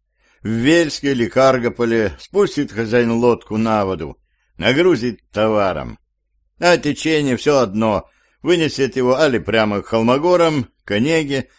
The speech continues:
али к Мезину, либо вынесет к богатому Новогороду,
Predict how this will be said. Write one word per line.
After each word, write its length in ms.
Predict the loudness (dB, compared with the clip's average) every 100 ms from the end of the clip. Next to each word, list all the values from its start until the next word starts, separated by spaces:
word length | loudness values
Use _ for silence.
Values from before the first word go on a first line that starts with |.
| _
али 300 | 0 2 2
к 120 | 0 2
Мезину, 640 | 2 2 -2 -8 -8 -12 _ _ _ _ _
либо 240 | 0 2 2
вынесет 460 | 2 0 -2 -4
к 40 | 0
богатому 560 | 0 2 0 0 0
Новогороду, 1000 | 2 2 2 0 0 -2 -4 -6 -10